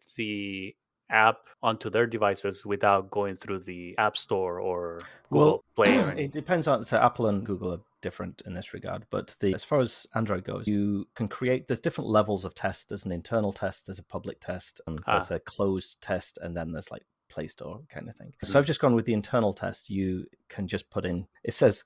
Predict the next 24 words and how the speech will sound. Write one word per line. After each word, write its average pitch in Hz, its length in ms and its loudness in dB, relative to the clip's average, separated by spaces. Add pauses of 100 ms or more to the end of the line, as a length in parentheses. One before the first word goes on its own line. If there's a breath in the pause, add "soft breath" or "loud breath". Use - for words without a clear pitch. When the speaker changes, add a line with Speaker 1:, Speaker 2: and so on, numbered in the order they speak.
Speaker 2:
"What's 180 200 2
your 160 80 8
email 117 220 10
account?" 87 420 -6
And 101 140 -6
so, - 100 -6
okay. 123 320 2 (240 loud breath)
And 107 160 4
then 104 160 6
they 110 140 6
gave 139 180 8
me 127 100 8
all 120 120 12
their 110 100 8
emails, 98 520 2
and 101 140 0
then 95 140 2
I 95 80 2
discovered 90 460 -6
they're 90 160 0
not 92 300 -2 (180)
their 90 340 -6 (240)
Android, 98 560 0
they're 92 200 -4